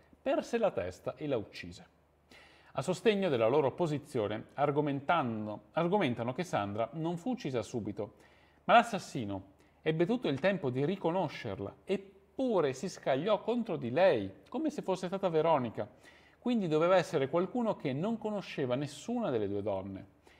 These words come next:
E, per, fe-, fra le altre cose, le due non si somigliavano affatto. Sandra era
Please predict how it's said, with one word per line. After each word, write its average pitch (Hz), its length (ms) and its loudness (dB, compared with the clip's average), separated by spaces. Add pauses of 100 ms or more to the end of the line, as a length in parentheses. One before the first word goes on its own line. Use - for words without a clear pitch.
(480)
E, 127 640 0
per, - 340 4
fe-, 135 240 4
fra 123 220 6
le 117 80 10
altre 120 300 4
cose, 135 420 6
le 117 200 0
due 151 200 2
non 143 180 0
si 151 120 -6
somigliavano 117 600 0
affatto. 117 480 0
Sandra 156 400 4
era 110 280 6